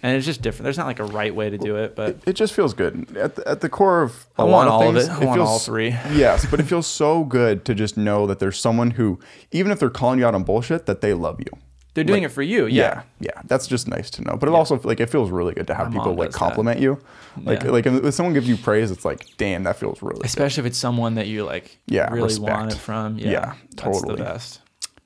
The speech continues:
Speaker 2: But thinking of relationships as a team, I think is a very healthy, like, I think that's been a super, the best way I've been looking at
Speaker 1: Yes.
Speaker 2: relationships.
Speaker 1: Or partnership. It's per-, a better
Speaker 2: Yeah.
Speaker 1: word, yeah.
Speaker 2: Yeah. Or, like, we're, like, we're two team members. We, we have a universal goal.
Speaker 1: Mm-hmm.
Speaker 2: We both want this.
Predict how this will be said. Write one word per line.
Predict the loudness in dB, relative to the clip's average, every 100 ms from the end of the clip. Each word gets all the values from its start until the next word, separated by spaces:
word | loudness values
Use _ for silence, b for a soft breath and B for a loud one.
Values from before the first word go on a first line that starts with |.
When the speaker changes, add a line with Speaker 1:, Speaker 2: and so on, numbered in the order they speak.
| -8
Speaker 2:
But | -4 0
thinking | 0 0
of | 2
relationships | 2 2 0 -4 -6 -4
as | -6
a |
team, | -6 -6 -4 -2 -4 b b b
I | -4
think | -2 -2
is | -2
a |
very | -4 -4 -4
healthy, | -2 -4 -4 -10
like, | -10 -12 -4
I | -2
think | 0 2
that's | 2 0 0
been | -4
a | -4
super, | -4 -2 -2
the | 0 2
best | 2 2
way | 2
I've | 2
been | -2
looking | -6 -4 -4
at |
Speaker 1:
Yes. | -2 -2
Speaker 2:
relationships. | -2 -2 -4 -2
Speaker 1:
Or | -2
partnership. | 0 -2 -4 -8 -12 -18
It's | -8
per-, | -8 -6
a | -6 -4
better | 0
Speaker 2:
Yeah. | 2 2
Speaker 1:
word, | -2
yeah. | -8 -10 -12
Speaker 2:
Yeah. | -10 -2
Or, | 0
like, | 2
we're, | 2 2
like, | 2 2
we're | 0
two | 0
team | -2 0
members. | 0 -2 -2
We, | 2 2
we | 4 4
have | 4
a | 2
universal | 4 2 2 0 -2
goal. | 0 0 0 -4 -6
Speaker 1:
Mm-hmm. | -2 0
Speaker 2:
We | 0
both | 4 2 2
want | 0 0 -2 0
this. | 0 0 -6 -16